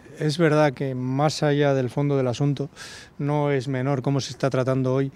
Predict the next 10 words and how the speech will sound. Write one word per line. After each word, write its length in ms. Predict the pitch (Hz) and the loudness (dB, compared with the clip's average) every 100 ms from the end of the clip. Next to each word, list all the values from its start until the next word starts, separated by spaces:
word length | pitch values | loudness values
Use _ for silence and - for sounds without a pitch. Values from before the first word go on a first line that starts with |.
| - - - - - - - - - - | -12 -20 -20 -20 -20 -20 -20 -20 -12 -2
a 100 | 135 | 2
numerosos 460 | 135 135 147 156 135 | 4 4 4 4 2
alcaldes, 680 | 139 147 147 151 135 - - - | 2 2 4 2 0 -4 -16 -18
representantes 580 | - 127 127 127 151 156 | -10 -6 -4 -2 0 2
legítimos 480 | 135 170 165 160 147 | 2 2 2 4 4
de 80 | 135 | 4
los 140 | 131 | 2
sorianos 500 | 131 139 151 135 117 | 2 4 4 2 -2
y 60 | 131 | -6
sorianas. 640 | - 135 165 135 107 - | -4 0 0 0 -6 -16